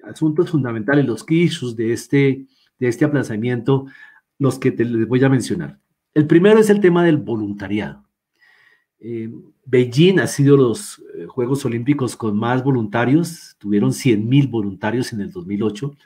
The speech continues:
y para estos Juegos de Tokio se estimaba la necesidad de unos ochenta mil voluntarios.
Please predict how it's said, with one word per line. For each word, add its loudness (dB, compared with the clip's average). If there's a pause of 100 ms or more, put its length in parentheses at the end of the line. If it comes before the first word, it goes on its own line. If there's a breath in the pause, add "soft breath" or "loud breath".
(400 soft breath)
y 2
para 4
estos 4
Juegos 4
de 6
Tokio 2
se -2
estimaba -4
la -2
necesidad -8
de -4
unos -4
ochenta -12
mil -10
voluntarios. -10